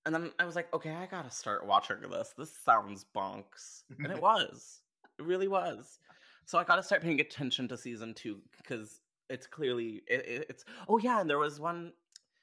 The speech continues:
Speaker 1: I think it's the same episode where they have, like, a children's show,
Speaker 2: Yes.
Speaker 1: like, n-, n-, like, Evil Dead crossover. It
Speaker 2: Absolutely.
Speaker 1: was so good.
Speaker 2: Yeah, I
Speaker 1: So
Speaker 2: love that. I almost wish that they hadn't gone the route that they did by, you know, there's almost a meta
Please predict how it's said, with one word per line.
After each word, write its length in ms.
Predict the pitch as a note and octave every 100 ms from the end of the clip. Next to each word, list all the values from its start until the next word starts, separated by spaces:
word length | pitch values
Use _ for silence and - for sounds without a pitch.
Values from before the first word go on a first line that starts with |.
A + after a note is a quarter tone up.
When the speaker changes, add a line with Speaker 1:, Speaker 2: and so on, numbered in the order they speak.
| -
Speaker 1:
I 20 |
think 120 | F#3+
it's 100 | E4+
the 60 | G3
same 200 | - G#3+
episode 360 | G#3+ A#3 A3 A3
where 80 | F#3+
they 100 | E3
have, 260 | D#3 D3+ -
like, 160 | C#3 C3
a 60 |
children's 440 | - C#3 C3 E3 E3
show, 520 | - D#3 E3 E3+ E3 _ _ _ _ _ -
Speaker 2:
Yes. 140 | -
Speaker 1:
like, 140 | - - - _ _
n-, 100 | C3 -
n-, 280 | B2+ C3 C3
like, 340 | A#2 A#2 A2+ -
Evil 240 | B2 B2
Dead 280 | A#2 G#2 B2+
crossover. 760 | - E3+ E3+ F#3 E3+ F#3 F#3+ -
It 100 | -
Speaker 2:
Absolutely. 460 | D#3 - B2+ A#2+ F#2+
Speaker 1:
was 80 | - _ _ _ _ -
so 520 | - - B3+ B3 A#3+
good. 440 | G#3+ A#3+ A3+ A3+ B3 _ _ - - F3
Speaker 2:
Yeah, 120 | F#3+
I 120 | - F#3+
Speaker 1:
So 60 |
Speaker 2:
love 160 | E3+ G3+
that. 80 | F3
I 140 | D#3 D3+
almost 420 | F3+ B3+ G3 -
wish 540 | A#2+ B2 A#2+ - - - A2+ G#2+
that 160 | A2+
they 220 | A#2 A2 G#2
hadn't 400 | A#2 A#2+ A#2+ A#2+
gone 240 | A2 A2 G#2+
the 60 |
route 240 | G2 G2 F2
that 100 | -
they 160 | G2 E2
did 340 | - G2+ G2 -
by, 360 | G2 F#2+ F#2+ F#2 - - _
you 120 | C#3+
know, 80 | C#3+
there's 180 | C3 B2+
almost 240 | E3+ D3
a 100 | B2+ A2
meta 460 | G#2+ G#2 G#2+ G#2+